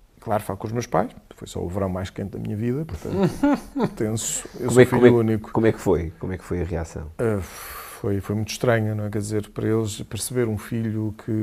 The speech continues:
Speaker 1: está estável profissionalmente, quer dizer, eles também viveram as dificuldades, eh,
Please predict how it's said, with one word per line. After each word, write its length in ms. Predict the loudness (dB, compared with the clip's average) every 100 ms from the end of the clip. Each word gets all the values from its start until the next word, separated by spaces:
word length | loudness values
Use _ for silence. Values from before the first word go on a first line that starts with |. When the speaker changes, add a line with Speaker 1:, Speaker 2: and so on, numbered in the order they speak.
| -2
Speaker 1:
está 180 | 0 0
estável 500 | 0 0 0 0 -4
profissionalmente, 840 | -6 -10 -8 -4 -4 -2 -2 -2
quer 80 | -4
dizer, 160 | -6 -4
eles 160 | -6
também 220 | -4 -4 -2
viveram 500 | -2 0 2 0 -4 -12 -20 -20 -14
as 80 | -12
dificuldades, 920 | -8 -8 -4 2 4 4 2 -4 -8
eh, 380 | -4 -2 -2 -4